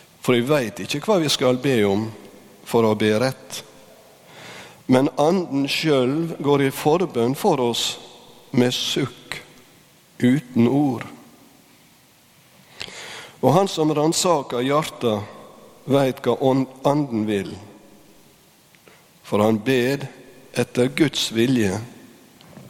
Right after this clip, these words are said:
for de hellige. Ja,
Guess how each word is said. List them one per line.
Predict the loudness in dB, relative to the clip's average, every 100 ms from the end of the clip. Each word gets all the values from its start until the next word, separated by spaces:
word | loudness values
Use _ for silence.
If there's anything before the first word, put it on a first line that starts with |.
| -18
for | -4 0 2
de | 0
hellige. | -2 -2 -4 -6 -10 -18 -20 -20 _ _ -20 -20 _ _ _ _ -20 -20 -20 -20 _ _ -20 -20 -20 -20 -20 -20 -20 -20 -20 -20 -20 _ -8
Ja, | 2 2 2